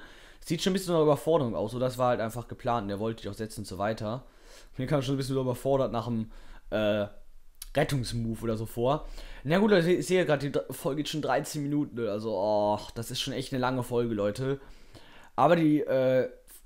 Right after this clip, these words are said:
Leute, die jetzt in, gegen mich hier gespielt haben, in der Folge freuen sich dafür umso mehr. Deswegen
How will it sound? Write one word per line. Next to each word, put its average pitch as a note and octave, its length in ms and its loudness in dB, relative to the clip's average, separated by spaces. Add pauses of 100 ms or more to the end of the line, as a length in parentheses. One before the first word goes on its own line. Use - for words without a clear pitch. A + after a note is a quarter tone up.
(100)
Leute, A3 260 6
die A3+ 60 4
jetzt F#3+ 160 2
in, F3+ 300 -2
gegen E3+ 180 0
mich E3 120 -2
hier E3+ 80 2
gespielt D3 260 -2
haben, D#3 120 2
in G3 80 2
der G3 80 6
Folge D#3+ 220 2
freuen E3 240 4
sich D3+ 100 0
dafür C#3 400 0
umso D3+ 240 0
mehr. C3+ 220 2
Deswegen A2+ 600 -2